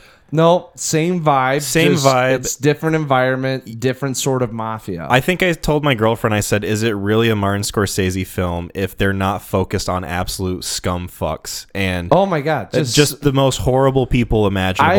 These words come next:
Speaker 1: I've
Speaker 2: getting away with it, essentially?"
Speaker 1: I have, we were talking about it, and I hate to say it, but, like, you know, in The Matrix, um, a-, the agent talks, he's talking to Morpheus, right?
Speaker 2: Yeah.
Speaker 1: And he talks about how, and obviously you're in the Matrix versus, like, the,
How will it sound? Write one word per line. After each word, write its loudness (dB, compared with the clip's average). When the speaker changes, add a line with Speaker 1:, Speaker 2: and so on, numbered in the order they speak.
Speaker 1:
I've -4
Speaker 2:
getting 2
away 2
with 0
it, -4
essentially?" -6
Speaker 1:
I 0
have, -2
we 0
were 0
talking -2
about 0
it, -2
and -6
I -4
hate -4
to -10
say -2
it, -8
but, -4
like, -4
you 0
know, 0
in -2
The 0
Matrix, -4
um, -2
a-, 0
the -6
agent -4
talks, -4
he's -8
talking -4
to -4
Morpheus, -6
right? -4
Speaker 2:
Yeah. -4
Speaker 1:
And -2
he -2
talks 0
about -2
how, -2
and -6
obviously -4
you're -4
in -6
the -4
Matrix -6
versus, -6
like, -4
the, -6